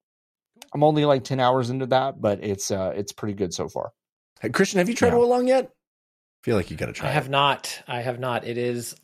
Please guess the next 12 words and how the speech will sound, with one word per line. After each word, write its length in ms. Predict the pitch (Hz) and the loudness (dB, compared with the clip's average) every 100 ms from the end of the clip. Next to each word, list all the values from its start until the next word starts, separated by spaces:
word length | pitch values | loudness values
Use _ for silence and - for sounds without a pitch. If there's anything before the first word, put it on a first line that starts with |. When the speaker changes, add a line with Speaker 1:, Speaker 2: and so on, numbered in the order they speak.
| - | -16
Speaker 3:
uh, 120 | 110 - | -14 -2
installed, 920 | 196 220 - 196 180 175 165 160 160 143 - _ | 0 2 2 6 8 10 8 6 4 -2 -8 _
and, 400 | 117 110 107 101 | -6 -4 -4 -2
um, 420 | 101 95 87 85 92 - - - - - | 0 2 0 -4 -10 -18 -20 -20 -20 -10
Speaker 2:
Yeah. 180 | - - | -6 -2
Speaker 3:
I 60 | 101 | -2
have 180 | 95 | -4
not. 300 | 78 76 - - _ _ _ _ 180 _ _ _ _ - | -8 -10 -14 -18 _ _ _ _ _ _ _ _ _ -12
Speaker 1:
It's 120 | - | -4
a 40 | |
good 160 | - 95 | 0 0
one. 200 | 80 | 0